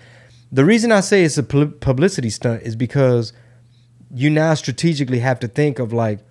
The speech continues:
"Well, where are we gonna send them? To r-, another red state? No. Are we gonna send them to, like, a conservative town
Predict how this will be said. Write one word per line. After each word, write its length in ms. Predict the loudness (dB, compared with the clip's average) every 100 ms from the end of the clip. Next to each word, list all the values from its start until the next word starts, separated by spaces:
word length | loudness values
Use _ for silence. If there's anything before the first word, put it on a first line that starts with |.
| _
"Well, 100 | -2
where 120 | 0
are 20 | 2
we 60 |
gonna 140 | 0 0
send 260 | 0 0
them? 160 | 0 -2
To 120 | -2
r-, 200 | 0 0
another 420 | -2 0 0 2
red 240 | 2 0 -2
state? 460 | 0 0 -2 -6
No. 380 | -4 -2 -2 -4 -8 -18 -4
Are 100 | 0
we 80 |
gonna 140 | 2 0
send 260 | 0 0
them 100 | 0 0
to, 60 |
like, 220 | 0 0 -2
a 120 | -4
conservative 720 | -2 -4 -2 0 2 0 -2
town 640 | -4 -2 0 0 -2 -6